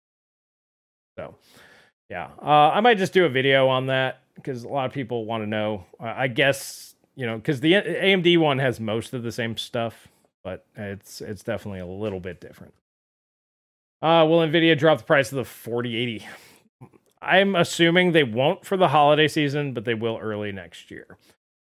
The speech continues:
Um, it really depends. They probably have a better idea of what the actual performance of these cards from A M D are going to be. Um, if they're going to lose,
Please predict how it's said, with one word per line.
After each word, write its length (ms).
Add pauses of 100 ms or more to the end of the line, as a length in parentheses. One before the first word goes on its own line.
(240)
Um, 580 (100)
it 220
really 720
depends. 760
They 260
probably 300
have 100
a 60
better 260
idea 360
of 260
what 180
the 120
actual 240
performance 600
of 160
these 160
cards 340
from 160
A 40
M 160
D 120
are 80
going 280
to 40
be. 280 (560)
Um, 580 (340)
if 220
they're 320
going 300
to 80
lose, 800